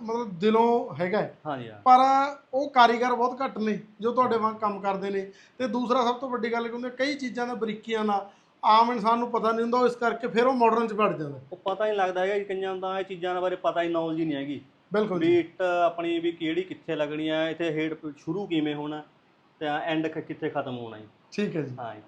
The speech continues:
Speaker 2: ਜਿਵੇਂ ਹੁਣ ਨਾਲ ਆਪਾਂ ਆਰਚਾਂ ਦੀ ਤਿੱਲੀਆਂ ਸ਼ੁਰੂ ਕਰਦੇ ਹਾਂ, ਤਿੱਲੀ ਦਾ ਨਹੀਂ ਪਤਾ ਹੋਣਾ ਵੀ ਕਿਸ ਚੀਜ਼ ਨੂੰ ਕਹਿੰਦੇ ਆ, ਉਹ ਤਿੱਲੀ ਸ਼ੁਰੂ ਹੋ ਕੇ ਕਿੱਥੋਂ ਖਤਮ ਹੋਣੀ ਆ, ਕਿੱਥੇ ਇਹਦਾ ਉਹ ਆਪਾਂ ਖਤਮ ਕਰ-, ਬਣਾਉਣਾ
Speaker 1: ਉਹੀ
Speaker 2: ਹੋਣਾ।
Speaker 1: ਪ੍ਰਕਾਰ ਵਾਂਗ ਕਿੱਥੋਂ
Speaker 2: ਹਾਂ ਜੀ,
Speaker 1: ਮੋੜਨੀ ਆ।
Speaker 2: ਹਾਂ ਜੀ, ਹਾਂ, ਉਹ ਚੀਜ਼ ਦਾ ਨਹੀਂ ਪਤਾ ਲੱਗਦਾ ਕਈ ਵਾਰੀ।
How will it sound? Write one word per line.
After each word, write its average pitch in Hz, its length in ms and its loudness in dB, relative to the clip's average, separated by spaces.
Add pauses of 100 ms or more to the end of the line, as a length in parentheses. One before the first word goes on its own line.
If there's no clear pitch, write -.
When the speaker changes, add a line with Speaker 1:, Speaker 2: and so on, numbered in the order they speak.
(160)
Speaker 2:
ਜਿਵੇਂ 156 200 0
ਹੁਣ 170 200 -2
ਨਾਲ 165 240 4
ਆਪਾਂ 165 220 2
ਆਰਚਾਂ 156 320 2
ਦੀ 165 100 -4
ਤਿੱਲੀਆਂ 160 440 -4
ਸ਼ੁਰੂ 170 220 -4
ਕਰਦੇ 160 220 0
ਹਾਂ, 160 80 -6
ਤਿੱਲੀ 160 260 -4
ਦਾ 156 80 0
ਨਹੀਂ 147 100 -2
ਪਤਾ 139 200 -2
ਹੋਣਾ 147 140 -4
ਵੀ 160 100 -4
ਕਿਸ 147 220 -10
ਚੀਜ਼ 139 160 -6
ਨੂੰ 139 120 -6
ਕਹਿੰਦੇ 143 240 -8
ਆ, 175 40 -14 (320)
ਉਹ 160 40 -14
ਤਿੱਲੀ 160 340 -6
ਸ਼ੁਰੂ 170 280 -10
ਹੋ 156 160 -4
ਕੇ 160 140 -8
ਕਿੱਥੋਂ 160 300 -8
ਖਤਮ 131 260 -4
ਹੋਣੀ 139 220 -6
ਆ, 160 60 -6
ਕਿੱਥੇ 160 340 -8
ਇਹਦਾ 160 420 -2
ਉਹ 151 220 -6
ਆਪਾਂ 139 380 -8
ਖਤਮ 127 320 -12
ਕਰ-, 139 140 -10
ਬਣਾਉਣਾ 131 260 -10
Speaker 1:
ਉਹੀ 185 100 -2
Speaker 2:
ਹੋਣਾ। 214 120 -6
Speaker 1:
ਪ੍ਰਕਾਰ 214 400 4
ਵਾਂਗ 254 140 -2
ਕਿੱਥੋਂ 185 180 0
Speaker 2:
ਹਾਂ 233 100 4
ਜੀ, 226 60 0
Speaker 1:
ਮੋੜਨੀ 214 300 0
ਆ। 208 40 2
Speaker 2:
ਹਾਂ - 140 4
ਜੀ, 139 120 -2
ਹਾਂ, 127 220 -8
ਉਹ 170 120 -4
ਚੀਜ਼ 180 180 0
ਦਾ 175 80 -2
ਨਹੀਂ 165 180 -4
ਪਤਾ 151 220 -6
ਲੱਗਦਾ 131 240 -2
ਕਈ 127 260 -10
ਵਾਰੀ। 135 180 -14